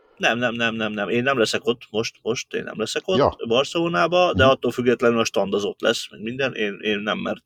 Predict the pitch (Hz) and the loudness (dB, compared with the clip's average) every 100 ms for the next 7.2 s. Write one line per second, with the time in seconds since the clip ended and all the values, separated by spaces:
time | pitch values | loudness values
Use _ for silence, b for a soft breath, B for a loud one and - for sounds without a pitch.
0 | _ - 95 98 98 98 98 92 - 101 | _ -6 -6 -6 -8 -4 -2 -2 0 -4
1 | - 135 143 147 - 156 151 156 156 170 | -2 -2 -2 -2 -4 -2 -2 -2 0 -2
2 | 175 - - _ _ _ _ - 117 117 | -2 -6 -10 _ _ _ _ 0 4 4
3 | 120 - _ _ _ 113 110 110 107 107 | 4 0 _ _ _ -10 -10 -10 -12 -14
4 | 104 _ _ - 113 101 - - 110 110 | -20 _ _ -8 -4 -4 -6 -2 0 0
5 | 113 117 123 - 127 - 104 - 101 98 | 0 -2 0 2 2 2 -2 -2 -4 -2
6 | 101 117 160 156 - 110 131 143 143 202 | 0 0 -2 -6 -6 -6 -2 -2 -2 0
7 | 156 | -2